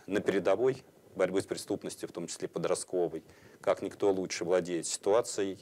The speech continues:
о состоянии законности в данной сфере и принимают оперативные меры по профилактике детской преступности, защите прав и законных интересов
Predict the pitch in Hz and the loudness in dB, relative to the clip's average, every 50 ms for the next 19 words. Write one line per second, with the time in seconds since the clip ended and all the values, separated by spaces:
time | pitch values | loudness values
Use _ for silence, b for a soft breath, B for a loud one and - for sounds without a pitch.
0 | - _ - 92 - - - - 101 95 95 95 90 85 92 90 - - 98 90 | -16 _ -4 -2 -2 -2 0 2 4 4 4 2 0 0 -2 -2 0 0 -2 -2
1 | 90 82 - - - 80 80 85 87 85 82 80 76 - - - 87 90 87 80 | -2 -4 -6 -6 -6 -6 -2 -2 -2 -2 -2 -4 -8 -10 -12 -4 -2 0 0 0
2 | 76 B B B B B B B - 101 92 - - 92 95 90 90 92 104 104 | -4 B B B B B B B -10 -10 -10 -8 -4 -2 -2 -2 0 0 0 0
3 | 98 - - - 92 87 87 82 - - 92 85 85 82 82 87 95 104 92 90 | 0 -2 -2 -2 0 0 0 0 0 -4 -4 -2 -2 -4 -4 -2 -2 0 -2 -2
4 | - - - _ _ _ - 92 87 85 78 - B B B B B B B B | -4 -6 -14 _ _ _ 0 2 2 2 0 -2 B B B B B B B B
5 | B B B B B _ _ _ _ _ - - - - 101 - - 101 101 107 | B B B B B _ _ _ _ _ -20 -2 0 0 0 2 4 4 6 6
6 | 110 - - - 110 107 - 113 101 95 - _ _ - 92 98 98 - - - | 4 2 -2 -8 -10 -6 -2 -2 -2 -2 -4 _ _ -2 0 0 0 0 -4 -8
7 | - - - - - - 92 - - 80 - - 80 90 87 - - 95 - - | -8 -8 -10 -10 -8 -8 -8 -8 -8 -10 -8 -4 0 0 0 0 -2 -6 -8 -10
8 | - - 101 107 - - 92 - 82 - - - 92 90 85 - 85 82 - 85 | -4 0 0 0 0 -2 -4 -4 -4 -4 -2 -4 -4 -4 -6 -6 -8 -8 -8 -4
9 | 85 90 87 - - 82 | -2 -2 -2 -2 -4 -8